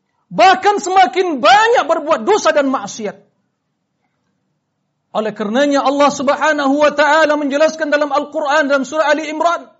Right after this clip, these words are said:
"Wa la yahsabanna alladhina kafaru annama numli lahum khairun li anfusihim.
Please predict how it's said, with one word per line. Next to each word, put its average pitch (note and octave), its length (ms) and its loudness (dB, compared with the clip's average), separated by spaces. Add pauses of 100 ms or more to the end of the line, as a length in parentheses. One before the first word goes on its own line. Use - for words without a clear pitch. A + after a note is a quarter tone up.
(720)
"Wa B3+ 160 2
la D#4 240 4
yahsabanna E4 880 0
alladhina D#4 720 0
kafaru D#4+ 640 2
annama E4 640 2
numli E4 560 -2
lahum E4+ 400 2
khairun G#4 640 2
li D4 80 -4
anfusihim. G3+ 960 -6